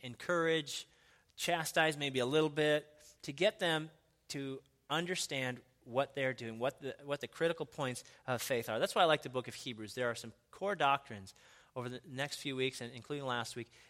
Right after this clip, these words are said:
that we can gather from the writer of Hebrews.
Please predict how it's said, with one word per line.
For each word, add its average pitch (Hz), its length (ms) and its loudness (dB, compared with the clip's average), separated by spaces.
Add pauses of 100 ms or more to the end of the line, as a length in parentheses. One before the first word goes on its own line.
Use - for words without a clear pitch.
that 127 160 -2 (120)
we 147 340 0
can 156 420 -2 (380)
gather 131 400 4
from 123 500 -2 (340)
the 117 100 -6
writer 110 380 -2
of 98 80 -10
Hebrews. 107 680 -10